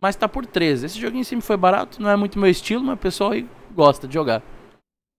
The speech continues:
O Hades, ele tava no Game Pass, né? A princípio ele saiu e tá custando sessenta e cinco. Cara, eu, cara, eu falar assim pra vocês, cara, é, é um preço legal. É um preço legal.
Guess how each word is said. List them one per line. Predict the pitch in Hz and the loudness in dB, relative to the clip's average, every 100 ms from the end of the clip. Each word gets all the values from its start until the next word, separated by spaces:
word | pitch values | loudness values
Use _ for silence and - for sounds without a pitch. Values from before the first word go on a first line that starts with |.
| _ _ | _ _
O | 170 190 | 6 8
Hades, | 254 247 269 - - | 10 6 2 -2 -2
ele | 190 208 | 2 2
tava | 208 233 233 | 6 8 8
no | 247 | 4
Game | 240 262 349 | 2 0 2
Pass, | 233 220 160 | 6 6 6
né? | 151 185 240 - - _ _ _ _ _ _ _ _ | 4 2 0 -12 -20 _ _ _ _ _ _ _ _
A | 151 | -2
princípio | - 196 - 190 214 | 0 -2 -2 -2 -2
ele | 208 | -2
saiu | - 247 233 220 285 - - - _ _ _ - | 2 2 4 2 0 -6 -20 -20 _ _ _ -12
e | 160 | 2
tá | 190 | 2
custando | 185 208 208 208 | 2 -2 -2 -4
sessenta | - 214 208 202 285 | -2 -2 -2 -2 -4
e | |
cinco. | - 196 147 - - - _ _ _ _ _ _ _ _ _ _ _ _ _ _ _ - | -6 -4 -4 -6 -14 -20 _ _ _ _ _ _ _ _ _ _ _ _ _ _ _ -6
Cara, | - - | -6 0
eu, | 240 - - - | -2 -2 -12 4
cara, | 294 214 | 10 10
eu | 208 | 8
falar | 233 240 247 | 4 4 6
assim | 240 240 | 4 2
pra | 233 | 2
vocês, | 247 - 220 185 | 0 2 2 2
cara, | - 196 190 - | 4 6 6 4
é, | 214 240 262 - - - _ | 2 2 2 -4 -20 -20 _
é | 226 | -4
um | 262 | -4
preço | 269 269 - | -4 -4 -2
legal. | 294 294 226 147 113 - - - _ _ _ - | -4 4 6 6 2 -14 -20 -20 _ _ _ -10
É | |
um | 165 | -4
preço | 196 190 214 | -2 -2 -4
legal. | 254 170 123 | 0 4 4